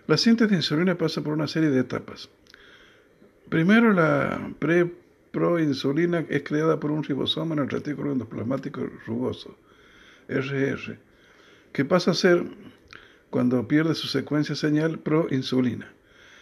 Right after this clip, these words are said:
Esta es importada al aparato de Golgi, donde se modifica,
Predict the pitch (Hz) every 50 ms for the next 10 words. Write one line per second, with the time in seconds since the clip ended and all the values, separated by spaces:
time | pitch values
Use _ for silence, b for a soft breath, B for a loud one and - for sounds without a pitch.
0 | b b b b b b - 202 202 - 220 208 196 - - - _ _ _ _
1 | _ _ - - 156 180 175 156 156 147 131 - 165 175 180 175 160 143 127 131
2 | 139 165 165 - 165 151 139 139 165 175 175 165 170 151 131 123 - - - -
3 | 127 127 127 - - 160 160 160 - 165 160